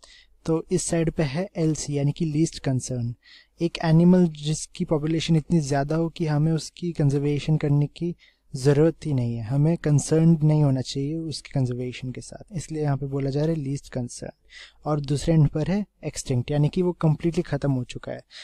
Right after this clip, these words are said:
उस स्पीशीज़ का एक भी मेंबर अभी ज़िंदा नहीं है और अभी उसको वापस लाने के लिए कुछ भी नहीं किया जा सकता। तो लीस्ट कंसर्न का एग्जांपल है rhesus मंकी, जो इंडिया का बंदर होते हैं, वो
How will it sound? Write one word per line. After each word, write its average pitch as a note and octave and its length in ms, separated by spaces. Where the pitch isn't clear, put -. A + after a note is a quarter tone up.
उस - 420
स्पीशीज़ D#3+ 560
का F#3 120
एक E3 240
भी E3 120
मेंबर D3+ 420
अभी C#3+ 180
ज़िंदा C3 360
नहीं A#2 220
है B2+ 80
और C#3 200
अभी D#3+ 280
उसको D3+ 220
वापस C#3+ 360
लाने C#3+ 180
के E3 100
लिए F3 100
कुछ C#3 220
भी D3+ 100
नहीं C#3+ 180
किया B2 220
जा B2 140
सकता। - 440
तो E3+ 80
लीस्ट D#3+ 360
कंसर्न F3+ 420
का F3+ 100
एग्जांपल D3+ 520
है D#3 280
rhesus D3 380
मंकी, C#3+ 340
जो D3 280
इंडिया D3 380
का C#3+ 140
बंदर C#3 340
होते C3+ 240
हैं, C#3 80
वो B2+ 480